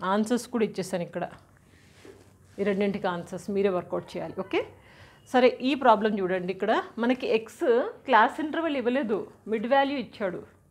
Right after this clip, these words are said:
మిడ్ వాల్యూ అంటే మీకు గుర్తుందా, ఇంతకుముందు మనం అర్థమెటిక్ మీన్ చేసాము. అర్థమెటిక్ మీన్లో ఫస్ట్ ఏం చేసేవాళ్ళం కంటిన్యూస్ సిరీస్లో? మిడ్ వాల్-, మిడ్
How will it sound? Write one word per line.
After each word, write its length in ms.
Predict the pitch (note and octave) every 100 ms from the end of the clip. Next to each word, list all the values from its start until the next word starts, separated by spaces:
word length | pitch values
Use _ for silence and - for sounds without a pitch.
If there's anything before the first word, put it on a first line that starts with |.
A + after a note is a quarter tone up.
| _ - - - A3+
మిడ్ 140 | A#3+ C#4+
వాల్యూ 220 | D4+ D#4
అంటే 120 | D4+ B3+
మీకు 120 | A#3+ G#3+
గుర్తుందా, 400 | A3 C#4 B3 C#4+ A3+ - - _ _ - -
ఇంతకుముందు 420 | - A#3 A#3 A#3+ C4+
మనం 140 | A#3+ G#3+
అర్థమెటిక్ 480 | G3+ G#3+ B3 B3+ G#3+
మీన్ 120 | A3+ F#3+
చేసాము. 400 | F3 F#3+ F3 F3+ - - - -
అర్థమెటిక్ 480 | G#3+ A#3 B3+ B3+ A3+ A3
మీన్లో 320 | F#3+ F#3 A3+ - - - - - _ _ -
ఫస్ట్ 340 | A#3 A#3 - B3
ఏం 60 | B3
చేసేవాళ్ళం 400 | B3+ B3 B3 B3+ A3+
కంటిన్యూస్ 420 | G#3+ A3+ A3+ A#3
సిరీస్లో? 400 | A3+ A3+ A3+ A3+ A#3 A#3+ - _ _ _ _ - A#3
మిడ్ 160 | G#3+ A3
వాల్-, 220 | A#3 G#3 F#3+
మిడ్ 120 | G#3+